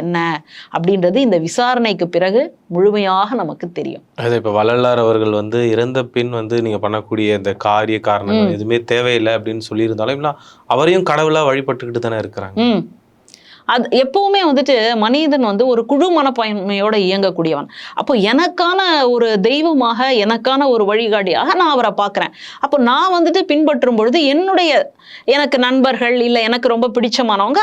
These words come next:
Speaker 1: அவங்க என்னோட வராங்க. இதுல வந்து ஒண்ணும் பெரிய தப்பு இல்ல. இப்போ நம்ம ஒரு கடைக்கு போறோம், ஒரு புடவைய வாங்கிட்டு வரோம், அது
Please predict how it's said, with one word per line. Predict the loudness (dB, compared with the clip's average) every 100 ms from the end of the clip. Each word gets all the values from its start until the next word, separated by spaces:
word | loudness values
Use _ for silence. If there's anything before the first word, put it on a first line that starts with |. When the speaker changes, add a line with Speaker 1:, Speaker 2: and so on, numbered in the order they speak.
| 2
Speaker 1:
அவங்க | 2 2 2
என்னோட | 2 2 0
வராங்க. | 0 0 0 0
இதுல | 2 0
வந்து | 0 2 2
ஒண்ணும் | 2 2 0 -2 -2
பெரிய | 0 0 -2
தப்பு | -2 0
இல்ல. | 0 -4 -14 -4
இப்போ | 0
நம்ம | 2 2
ஒரு | 2 0
கடைக்கு | 0 0 0 0
போறோம், | 0 0 0 0
ஒரு | 0 0
புடவைய | 0 0 0
வாங்கிட்டு | 0 0 0 0
வரோம், | 0 0
அது | 2